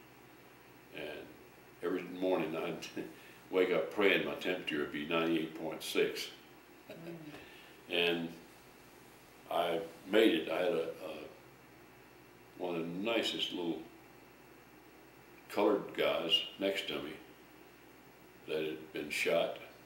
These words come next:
Speaker 1: and his temperature the morning he's supposed to leave was up, and he didn't get to go.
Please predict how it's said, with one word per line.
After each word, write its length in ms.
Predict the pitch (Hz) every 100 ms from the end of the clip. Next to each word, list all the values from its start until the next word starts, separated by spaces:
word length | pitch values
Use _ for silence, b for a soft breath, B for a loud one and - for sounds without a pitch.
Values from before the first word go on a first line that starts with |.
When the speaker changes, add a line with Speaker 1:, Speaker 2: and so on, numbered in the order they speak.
| - - - - - - - - 82
Speaker 1:
and 180 | 80 76 76
his 200 | - 101 -
temperature 560 | 92 90 - 85 85
the 100 | 80
morning 320 | 80 87 87 82
he's 80 | 82
supposed 340 | - 85 82 82
to 60 |
leave 300 | 80 80 78 76
was 120 | 80 82
up, 260 | 82 85
and 80 | -
he 80 | 73
didn't 260 | 76 82 82
get 140 | 76 -
to 60 | 82
go. 120 | 80